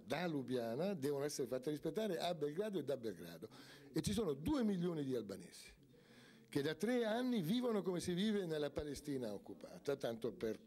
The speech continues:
eh, adoperare cose, eh, che la sinistra italiana poi ingurgita tranquilla, no? Eh, la situazione palestina, la situazione palestina, ce l'abbiamo qui, niente, silenziosi, eccetera. Allora dico che in questa condizione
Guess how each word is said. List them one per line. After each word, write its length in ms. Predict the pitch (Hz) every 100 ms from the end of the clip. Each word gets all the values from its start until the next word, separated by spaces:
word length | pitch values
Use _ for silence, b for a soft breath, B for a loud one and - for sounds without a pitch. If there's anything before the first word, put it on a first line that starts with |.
| -
eh, 460 | 101 95 95 92 92
adoperare 600 | 104 123 135 139 143 123
cose, 520 | - 139 139 131 120 - B B B B -
eh, 180 | 139 135
che 140 | - 160
la 80 |
sinistra 300 | 147 180 180
italiana 340 | 160 190 185 165
poi 120 | 151
ingurgita 640 | 156 135 143 131 139 147
tranquilla, 880 | 135 131 127 117 123 117 107 113 135 143 - -
no? 360 | 139 180 - B B B B -
Eh, 640 | 143 135 135 127 127 120
la 200 | 120 165
situazione 340 | 165 175 180
palestina, 300 | 156 156 180
la 60 | 120
situazione 320 | 117 120 170
palestina, 520 | 190 220 - 285 214
ce 160 | - 156
l'abbiamo 520 | 160 151 160 135 135
qui, 340 | 131 170 233 302 - B B B B -
niente, 520 | 101 135 98 98 - -
silenziosi, 800 | - 151 120 107 101 123 - 170
eccetera. 360 | - 90 82
Allora 340 | - 160 269 285
dico 300 | 165 240 135
che 80 | 113
in 260 | - 143
questa 500 | - 226 - 160 131 - B B B B
condizione 1000 | - 156 151 156 - 160 113 101 156 -